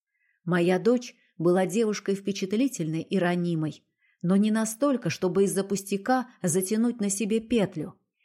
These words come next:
Я видел, как вы вдвоем уходили гулять в сад, и обвинить вас в убийстве, как это сделала сейчас Марья –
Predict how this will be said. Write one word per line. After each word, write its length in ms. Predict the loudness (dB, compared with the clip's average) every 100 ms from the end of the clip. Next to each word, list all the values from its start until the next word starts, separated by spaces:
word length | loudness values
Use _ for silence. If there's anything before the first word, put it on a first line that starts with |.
| _ _
Я 200 | 2 4
видел, 320 | 4 2 0
как 200 | -2 -2
вы 120 | 0
вдвоем 520 | -2 0 0 2 0 0
уходили 460 | -2 -2 0 0
гулять 360 | 2 2 0 -2
в 40 |
сад, 380 | -4 -2 -2 -2 -14 -20 -6
и 80 | 0
обвинить 560 | 0 2 0 2 2 2
вас 260 | 0 0
в 80 | 0
убийстве, 600 | 0 2 0 -2 -4 -4
как 220 | -4 -6 -2
это 220 | -2 0
сделала 520 | -2 -2 0 2 0
сейчас 440 | -2 -4 -4 -2 0
Марья – 460 | 0 0 -4 -8